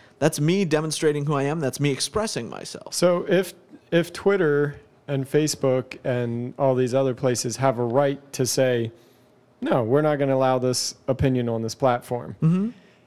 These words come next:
Speaker 2: And the N F L also says, "Eh, we're gonna make our guys stand for the anthem.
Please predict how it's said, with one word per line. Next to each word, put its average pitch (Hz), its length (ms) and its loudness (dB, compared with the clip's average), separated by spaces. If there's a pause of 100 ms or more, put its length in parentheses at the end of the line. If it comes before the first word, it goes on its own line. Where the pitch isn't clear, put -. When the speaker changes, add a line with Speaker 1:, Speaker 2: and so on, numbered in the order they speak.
(360)
Speaker 2:
And 139 400 4
the 139 100 2
N 156 120 2
F 143 160 0
L 165 180 2
also 135 300 2
says, 123 560 0 (160)
"Eh, 233 220 0 (180)
we're 208 160 2
gonna 185 160 2
make 143 200 0
our 135 100 2
guys 131 220 2
stand 131 240 0
for 135 120 -4
the 143 120 2
anthem. - 340 -4